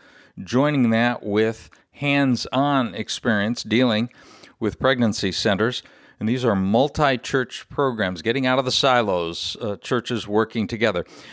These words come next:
So the pilot program, if it's successful, our prayer is that it'll be easily replicable all over the place. So that's our project going forward, and I really would appreciate the prayers.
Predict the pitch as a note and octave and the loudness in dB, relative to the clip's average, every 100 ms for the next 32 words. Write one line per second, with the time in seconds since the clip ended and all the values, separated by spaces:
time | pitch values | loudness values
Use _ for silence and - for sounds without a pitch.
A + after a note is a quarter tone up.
0 | - - E3+ C3 - G#3+ A3+ G3 - D3+ | -12 -2 2 2 0 0 2 0 0 0
1 | B2+ A#2 C3 E3 - _ - - C#3 F3 | 2 2 2 -2 -12 _ -20 -4 -2 -2
2 | D#3 - - G3+ G3 - B2 - _ _ | -4 -4 0 0 0 0 -2 -2 _ _
3 | _ _ _ - - - G#2+ G#2 - C#3+ | _ _ _ -20 -20 -4 -2 -2 0 2
4 | B2+ A#2 A#2 A#2 A2+ - A2 G#2 A2 G2+ | 4 4 2 0 -4 -2 -2 0 -6 -4
5 | G2+ G2 - D3+ D3+ C#3 D3 C#3 C3+ _ | -4 -6 -8 -6 -4 -2 0 0 -4 _
6 | _ _ _ _ G2+ A#2+ C#3+ B2 - F#2 | _ _ _ _ -2 0 0 -2 -2 -2
7 | F2 E2 - _ _ _ _ D#3 D#3+ D3 | -4 -8 -20 _ _ _ _ 0 4 4
8 | A#2 G2 G2 E2 - - _ _ _ - | 2 -2 -2 -6 -6 -18 _ _ _ -18
9 | - G2+ F#2+ G2+ - G#2+ G2 F2+ - - | -4 -2 0 0 0 0 2 0 -4 -20
10 | - _ _ _ - E3 C3+ D3 A#2 C#3 | -20 _ _ _ -2 0 2 0 2 2
11 | B2+ A#2+ C3 C#3 C3 F#2+ F#2 A2+ G2 F#2 | 2 2 -2 0 -2 -4 -2 -2 -2 -2
12 | G#2 E2 _ _ - G2+ - G2+ F#2+ F#2+ | -4 -4 _ _ -20 -18 -14 -12 -12 -10
13 | F2+ F#2 _ _ _ F#2 - G2 F2 D#2 | -8 -8 _ _ _ -16 -8 -6 -6 -8
14 | - | -16